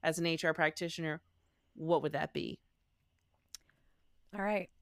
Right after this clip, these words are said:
Speaker 2: I'll take it first. So for one small action, I'm gonna give you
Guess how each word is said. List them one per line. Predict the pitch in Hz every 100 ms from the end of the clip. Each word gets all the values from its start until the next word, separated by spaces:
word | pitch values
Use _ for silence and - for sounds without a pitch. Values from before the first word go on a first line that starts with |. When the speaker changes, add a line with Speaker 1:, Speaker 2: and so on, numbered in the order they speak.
| _ _
Speaker 2:
I'll | 202 190
take | 233 214
it | 208 -
first. | 214 180 165 - - - - -
So | - - 247 226 226 -
for | 254 233
one | 220 254 277
small | 294 269 247
action, | 214 - 202 185
I'm | 202 233
gonna | 233 214
give | 190 214 190
you | 190 196 196 190